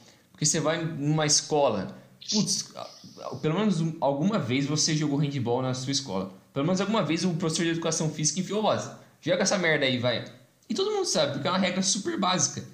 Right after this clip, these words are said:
É tipo futebol, só que você não pode entrar na área e você usa a mão. É isso.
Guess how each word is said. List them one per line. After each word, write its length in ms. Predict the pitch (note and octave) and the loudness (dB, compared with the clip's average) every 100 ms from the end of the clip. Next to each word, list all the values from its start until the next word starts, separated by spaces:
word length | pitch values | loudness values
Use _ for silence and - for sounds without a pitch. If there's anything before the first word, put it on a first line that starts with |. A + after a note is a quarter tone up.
| - | -8
É 80 | - | -4
tipo 240 | - F#3+ | -4 -2
futebol, 560 | F#3+ G3 - C#3 D3 G#3 | 0 0 0 -2 -2 0
só 120 | - | -2
que 60 | D4+ | -2
você 200 | D#4+ - | -2 -2
não 80 | - | -2
pode 180 | G3+ | -2
entrar 200 | G#3+ G#3+ | -2 -2
na 120 | G3 F3+ | 0 2
área 260 | F#3+ G#3 | 2 0
e 40 | G#3 | 0
você 180 | G3+ | 0
usa 180 | G#3 A3+ | 2 0
a 40 | C4+ | 2
mão. 340 | F#3+ F#3+ - - - _ - | 0 0 -6 -12 -20 _ -6
É 100 | - | -2
isso. 460 | F#4 F#4+ - G3+ | 0 0 0 -4